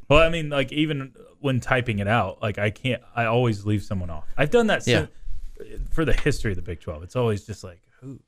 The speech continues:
Speaker 2: Last night when I was
Speaker 1: Okay.
Speaker 2: working on this, I wrote it out on a piece of paper,
Speaker 1: Oh,
Speaker 2: and
Speaker 1: did
Speaker 2: then
Speaker 1: you?
Speaker 2: I would mark off, off what I put <laughs> there because I was like, "Who, who am I missing here? Cincinnati, U C? I don't
Speaker 1: Oh,
Speaker 2: even
Speaker 1: no.
Speaker 2: know."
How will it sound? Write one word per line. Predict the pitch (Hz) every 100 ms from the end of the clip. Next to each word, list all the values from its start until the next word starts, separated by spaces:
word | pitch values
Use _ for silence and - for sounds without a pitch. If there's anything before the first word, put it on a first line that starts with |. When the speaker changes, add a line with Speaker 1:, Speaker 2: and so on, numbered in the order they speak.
| _ _ _ -
Speaker 2:
Last | 110 110 131
night | 127 113
when | 107
I |
was | 101 104
Speaker 1:
Okay. |
Speaker 2:
working | 110 104 101
on | 95
this, | 95 -
I | 95
wrote | 92 101 107
it | 110
out | 113 120 -
on | 110
a | 110
piece | 117 -
of | 131
paper, | 127 120 139 127
Speaker 1:
Oh, |
Speaker 2:
and | 110 113
Speaker 1:
did | 113
Speaker 2:
then | 113
Speaker 1:
you? | 110 -
Speaker 2:
I | 110
would | 110 107
mark | 113 113 107
off, | 104 - - -
off | 110 113 -
what | 110 110
I | 185
put | - -
<laughs> | -
there | - 165
because | 165 131
I | 120
was | 123
like, | 127 120 - - - - -
"Who, | - -
who | 202 240 294
am | 190
I | 156
missing | 151 262 320 170 131
here? | 120 120
Cincinnati, | 117 190 214 180 160 208 226 220
U | 185 202
C? | - 185 -
I | 170
don't | 202 175
Speaker 1:
Oh, | 185
Speaker 2:
even | 196
Speaker 1:
no. | 240
Speaker 2:
know." | -